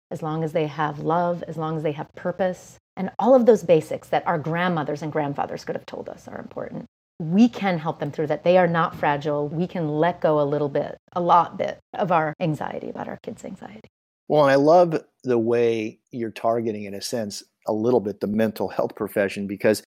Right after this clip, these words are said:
Speaker 2: in the same way the parents have to help the kids not catastrophize, the health profession has to do the same thing, so that when you come to them and you say, "Oh, the world's coming to an end, I've got all this anxiety," if the therapist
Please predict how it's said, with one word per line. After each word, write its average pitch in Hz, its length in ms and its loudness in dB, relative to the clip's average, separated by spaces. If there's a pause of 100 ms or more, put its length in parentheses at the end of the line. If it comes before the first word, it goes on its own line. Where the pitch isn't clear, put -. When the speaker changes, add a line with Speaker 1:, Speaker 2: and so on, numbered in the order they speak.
Speaker 2:
in 113 120 0
the 110 80 2
same 147 380 0
way 131 160 2
the 98 140 -4
parents 104 840 -4 (360)
have 110 240 0
to 101 140 -6 (120)
help 113 260 2
the 104 80 -10
kids 123 340 2
not 98 280 -4
catastrophize, 92 880 -6 (360)
the 120 120 2
health 156 380 2
profession 95 540 -2
has 110 260 -2
to 110 100 -6
do 107 160 -2
the 107 80 -2
same 104 240 -2
thing, 139 240 0
so 117 180 -2
that 117 100 0
when 110 140 -2
you 110 120 -2
come 147 260 -2
to 127 120 -4
them 101 280 0 (260)
and 120 60 -2
you 120 60 0
say, 123 100 4
"Oh, 175 160 6
the 165 80 2
world's 170 320 4
coming 147 260 -4
to 131 120 0
an 131 80 0
end, 127 180 -2
I've 110 120 -2
got 127 120 4
all 131 80 6
this 120 220 0
anxiety," 117 800 0 (360)
if 131 200 0
the 120 80 -2
therapist 170 840 2